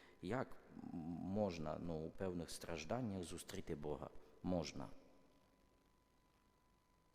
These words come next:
Ну, як можна, е, коли, коли, е, я, я, я, я сумніваюся постійно, коли приходять страждання, я сумніваюся, що Бог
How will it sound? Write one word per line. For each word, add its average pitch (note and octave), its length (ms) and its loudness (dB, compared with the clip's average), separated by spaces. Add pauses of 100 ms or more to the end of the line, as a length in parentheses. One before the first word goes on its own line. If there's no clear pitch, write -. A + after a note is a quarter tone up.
(160)
Ну, G2+ 140 6
як A#2+ 280 6
можна, F2 480 4 (560)
е, F2 260 6
коли, F#2 640 6
коли, F#2+ 280 6
е, F#2 600 4
я, F#2 180 4
я, F2+ 200 -2 (280)
я, G2+ 120 0
я F#2+ 220 4
сумніваюся G#2 680 4
постійно, F2+ 500 0
коли F#2 220 4
приходять F#2 460 0
страждання, F#2 480 2
я F2+ 60 4
сумніваюся, F2+ 640 2
що - 140 -2
Бог D#2+ 120 0